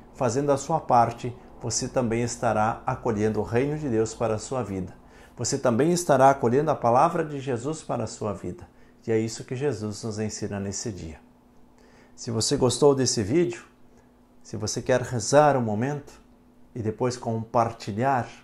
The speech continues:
o conteúdo, fique à vontade. Mas se você gostou de fato, curta também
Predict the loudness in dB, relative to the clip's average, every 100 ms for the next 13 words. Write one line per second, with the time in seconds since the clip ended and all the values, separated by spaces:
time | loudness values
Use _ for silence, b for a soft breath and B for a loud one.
0 | -20 -14 -12 -6 -4 -2 -4 -6 -14 -20
1 | -20 _ _ _ -20 -10 -6 -6 -6 -8
2 | -12 -12 -20 _ _ -20 -20 -20 _ _
3 | _ -10 -4 -2 -2 -2 -2 -4 -2 -4
4 | -4 0 0 -2 -10 -6 -6 -4 -8 -4
5 | -4 -4 -6